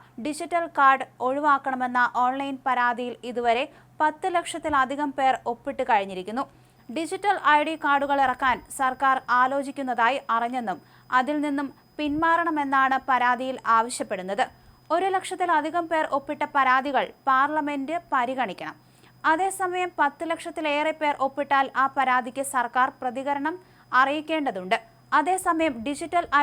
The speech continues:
ഡി കാർഡ് വേണമോ എന്ന ഡെയിലി മെയിലിന്റെ ചോദ്യത്തോട് ഒരു ലക്ഷത്തിലേറെ പേർ പ്രതികരിച്ചപ്പോൾ അതിൽ വെറും ഇരുപത്താറ് ശതമാനം പേർ മാത്രമായിരുന്നു കാർഡിനെ അനുകൂലിച്ചത്. എഴുപത്തിനാല് ശതമാനം പേർ അതിനെ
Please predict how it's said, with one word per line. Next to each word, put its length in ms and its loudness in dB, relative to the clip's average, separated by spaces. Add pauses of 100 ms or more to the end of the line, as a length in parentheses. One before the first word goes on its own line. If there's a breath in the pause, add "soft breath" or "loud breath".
ഡി 140 -2
കാർഡ് 320 2
വേണമോ 380 2 (180)
എന്ന 160 -2 (160)
ഡെയിലി 380 -2
മെയിലിന്റെ 420 -4
ചോദ്യത്തോട് 560 0 (380 loud breath)
ഒരു 200 0
ലക്ഷത്തിലേറെ 640 -2 (120)
പേർ 160 0 (140)
പ്രതികരിച്ചപ്പോൾ 720 -2 (180)
അതിൽ 180 -2 (120)
വെറും 220 0 (360 soft breath)
ഇരുപത്താറ് 640 0
ശതമാനം 540 -4
പേർ 180 0 (120)
മാത്രമായിരുന്നു 760 -2 (360 soft breath)
കാർഡിനെ 440 2 (180)
അനുകൂലിച്ചത്. 600 -4 (460 soft breath)
എഴുപത്തിനാല് 680 2
ശതമാനം 460 0
പേർ 180 0 (160)
അതിനെ 260 -2